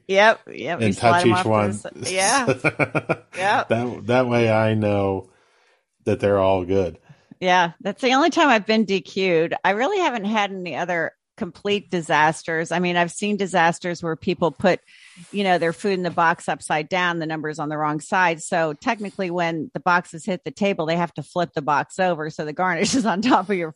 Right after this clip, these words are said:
Speaker 1: food. Uh, you know, I've
Speaker 2: Yeah.
Speaker 1: heard that horror story, and foreign objects being found. And, uh, I heard the other day that somebody had a plastic glove and somebody had a paper towel. You know how you keep your garnish kind of cool with a wet paper towel? It got stuck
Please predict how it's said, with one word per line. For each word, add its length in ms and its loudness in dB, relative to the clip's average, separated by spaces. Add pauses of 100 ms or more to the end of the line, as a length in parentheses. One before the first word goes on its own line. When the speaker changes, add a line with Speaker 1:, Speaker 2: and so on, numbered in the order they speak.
Speaker 1:
food. 420 4
Uh, 180 -2
you 120 -6
know, 100 0
I've 160 2
Speaker 2:
Yeah. 60 -2
Speaker 1:
heard 180 -4
that 180 0
horror 320 -4
story, 560 -6 (340)
and 220 2
foreign 300 2
objects 600 0
being 220 -4
found. 440 2
And, 140 -2
uh, 260 -4
I 220 0
heard 260 0
the 100 -2
other 180 -2
day 240 -4
that 160 -20
somebody 460 -4
had 340 0 (300)
a 80 -2
plastic 720 0
glove 760 4 (400)
and 200 -2
somebody 280 -2
had 160 2
a 60 -2
paper 380 -4
towel. 260 2
You 100 2
know 140 4
how 80 6
you 180 2
keep 240 0
your 120 2
garnish 460 2
kind 220 -2
of 120 -4
cool 240 2
with 160 0
a 60 0
wet 220 0
paper 280 -4
towel? 320 0
It 100 -6
got 160 -2
stuck 260 -4